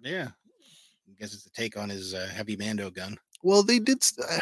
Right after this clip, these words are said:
Speaker 2: Hasbro's done stuff like this before. They did a se-, a series of three and three quarter where they had, like, this, like, armored piece that they would
Speaker 1: Yeah.
Speaker 2: clip onto them.
Speaker 1: Yep.
Speaker 2: And they all had te-, tend to have, ha-, tended
Speaker 1: Like
Speaker 2: to
Speaker 1: a
Speaker 2: have
Speaker 1: little
Speaker 2: big
Speaker 1: triggered missile or something.
Speaker 2: Yeah, yeah,
Speaker 1: Yeah.
Speaker 2: some big thing like that. So that
Speaker 1: Yeah.
Speaker 2: kinda works.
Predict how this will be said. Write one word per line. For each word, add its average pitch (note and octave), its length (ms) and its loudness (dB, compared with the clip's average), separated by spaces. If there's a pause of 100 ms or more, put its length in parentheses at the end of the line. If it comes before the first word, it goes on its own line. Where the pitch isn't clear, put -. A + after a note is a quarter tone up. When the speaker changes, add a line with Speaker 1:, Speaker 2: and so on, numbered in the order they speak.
Speaker 2:
Hasbro's B3+ 380 6
done G#2 200 8
stuff - 280 2
like E2+ 160 -4
this - 140 -4
before. - 380 -4
They A#2+ 120 4
did G3+ 180 -2
a C#3+ 60 0
se-, - 280 4
a G#2 100 2
series B2 380 4
of G2+ 120 -2
three A#2 220 -4
and A2 80 -2
three G#2 160 -6
quarter G#2 440 6 (480)
where A#2 120 6
they G#2 140 4
had, G#2+ 260 6
like, G2+ 240 4 (160)
this, G2+ 220 4
like, F#2+ 260 2
armored G2 500 0
piece A#2+ 340 -2
that - 180 0
they A2 120 0
would G#2 340 2 (220)
Speaker 1:
Yeah. G3+ 160 4
Speaker 2:
clip A#2+ 140 -2
onto A#2+ 300 0
them. C#3+ 140 2
Speaker 1:
Yep. - 140 -6 (180)
Speaker 2:
And D#3+ 160 2
they G3+ 100 8
all A3 180 8
had G#2+ 280 4
te-, - 120 0 (160)
tend A#2+ 220 0
to A2 80 4
have, G2+ 360 2
ha-, G2+ 220 -8
tended A#2 260 -4
Speaker 1:
Like G2 60 -4
Speaker 2:
to G2+ 40 0
Speaker 1:
a G#2+ 40 2
Speaker 2:
have G#2 80 4
Speaker 1:
little B2 160 -4
Speaker 2:
big A2 120 6 (160)
Speaker 1:
triggered B2 240 -2
missile A#2 360 4
or G2 100 0
something. A2 200 2
Speaker 2:
Yeah, A#2+ 240 8
yeah, G#2+ 260 10
Speaker 1:
Yeah. F2+ 60 4
Speaker 2:
some G#2 300 2
big G2+ 260 2
thing G2+ 220 -6
like F#2 160 -2
that. G2 180 0
So C4 160 10
that B3+ 180 8
Speaker 1:
Yeah. - 20 -4
Speaker 2:
kinda D#3 240 6
works. E2+ 440 2